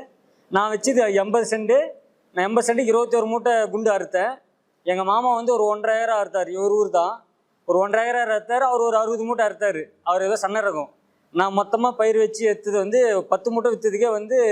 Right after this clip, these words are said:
ஒரு இருபதாயிரம் ரூபாய் கிட்ட வந்துச்சு, பதினோரு மூட்டை வித்ததுக்கு. அவர், அ, அறுபதாயிரமோ ஒரு ல-, எண்பதாயிரமோ வந்துச்சு. ரெண்டு பேர், அவரு ஒரு ஒன்றரை ஏக்கரா கிட்ட பயிர் வச்சார், நான் எண்பது சென்ட் பயிர் வச்சேன். எங்களுக்குள்ளே பார்த்தோன்னா அவருக்கு எட்டாயிரம் ரூபாய் லாபம் வந்துச்சு, எனக்கு ப-,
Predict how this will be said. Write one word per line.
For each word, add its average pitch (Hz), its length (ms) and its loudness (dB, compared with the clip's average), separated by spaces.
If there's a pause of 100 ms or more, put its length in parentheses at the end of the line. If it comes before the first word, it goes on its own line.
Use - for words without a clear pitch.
(260)
ஒரு 175 160 -2
இருபதாயிரம் 196 400 0
ரூபாய் 208 160 -2
கிட்ட 190 220 -4
வந்துச்சு, 180 240 -8
பதினோரு 180 280 -2
மூட்டை 185 200 -6
வித்ததுக்கு. 135 300 -10 (500)
அவர், 196 240 4
அ, 190 140 2 (320)
அறுபதாயிரமோ 226 520 0
ஒரு 233 220 0
ல-, 220 300 0 (100)
எண்பதாயிரமோ 208 500 -2
வந்துச்சு. 196 360 -4 (640)
ரெண்டு 208 240 4
பேர், 226 100 2
அவரு 196 300 2
ஒரு 185 140 2
ஒன்றரை 202 280 0
ஏக்கரா 226 200 0
கிட்ட 214 160 -4
பயிர் 202 180 -2
வச்சார், 196 220 -2
நான் 214 200 0
எண்பது 208 220 -4
சென்ட் 214 160 -2
பயிர் 185 200 0
வச்சேன். 170 360 -4 (560)
எங்களுக்குள்ளே 240 580 4
பார்த்தோன்னா 226 300 2
அவருக்கு 202 280 2
எட்டாயிரம் 233 240 0
ரூபாய் 233 180 0
லாபம் 208 200 -2
வந்துச்சு, 202 240 -2
எனக்கு 196 160 -4
ப-, 180 300 2